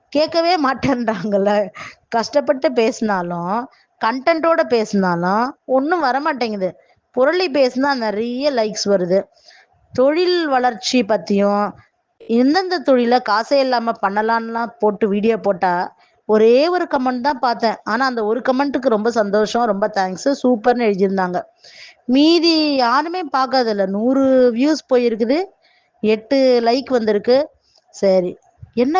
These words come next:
பேசுறேன், புரிஞ்சிச்சா உங்களுக்கு? இதுதான் பிசினஸ். So, பிசினஸ் இப்படி தான் இருக்கும். நாம எதிர்பார்த்ததெல்லாம் கிடைக்காது. லைக் வராது, கமெண்ட் வராது, பரவாயில்ல, அதுக்காக விட்டுறக்கூடாது. அடுத்த வீடியோ போடணும், அடுத்த விளம்பரம் போடணும், அடுத்த ப்ராடக்ட்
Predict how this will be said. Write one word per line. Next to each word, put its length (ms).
பேசுறேன், 540
புரிஞ்சிச்சா 440
உங்களுக்கு? 580
இதுதான் 360
பிசினஸ். 460
So, 220
பிசினஸ் 600
இப்படி 280
தான் 160
இருக்கும். 400
நாம 240
எதிர்பார்த்ததெல்லாம் 880
கிடைக்காது. 600
லைக் 320
வராது, 420
கமெண்ட் 300
வராது, 420
பரவாயில்ல, 500
அதுக்காக 480
விட்டுறக்கூடாது. 640
அடுத்த 440
வீடியோ 340
போடணும், 440
அடுத்த 360
விளம்பரம் 480
போடணும், 320
அடுத்த 260
ப்ராடக்ட் 360